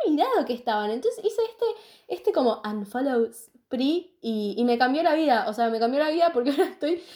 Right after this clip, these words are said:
estoy súper contenta con, con lo que es mi, mi Instagram ahora, o sea, estoy como leyendo cosas que me interesan y siguiendo a gente, como decíamos, o sea, que algo me aporta, ya sea que me hace reír,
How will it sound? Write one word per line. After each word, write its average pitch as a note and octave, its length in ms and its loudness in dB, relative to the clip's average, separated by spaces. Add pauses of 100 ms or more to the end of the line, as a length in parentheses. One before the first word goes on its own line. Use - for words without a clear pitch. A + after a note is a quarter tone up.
(140)
estoy F4+ 280 4
súper F#4+ 280 4
contenta D4 520 2
con, G#3+ 220 0
con G#3+ 220 0
lo G#3+ 120 2
que A3+ 140 4
es D4 100 -4
mi, A3 460 2
mi G#3+ 180 -2
Instagram C4+ 400 0
ahora, A3 440 2
o G3 40 -2
sea, G3 220 -4
estoy A#3 240 -6
como A3+ 360 -4 (200)
leyendo C#4 500 2
cosas C#4+ 240 -2
que A3+ 120 -2
me G#3+ 80 -2
interesan C#4+ 840 -2
y G#3 140 -6
siguiendo B3 420 0
a A#3+ 40 0
gente, B3+ 560 -2
como F#3+ 220 -6
decíamos, A#3 440 0
o G3+ 60 -6
sea, F#3 240 -10 (120)
que - 220 -10
algo B3+ 360 4
me G#3 100 -2
aporta, A3 380 0
ya G#3+ 180 -6
sea A#3 140 0
que G3+ 140 -2
me G3+ 80 -4
hace A#3 200 -2
reír, G#3+ 400 -4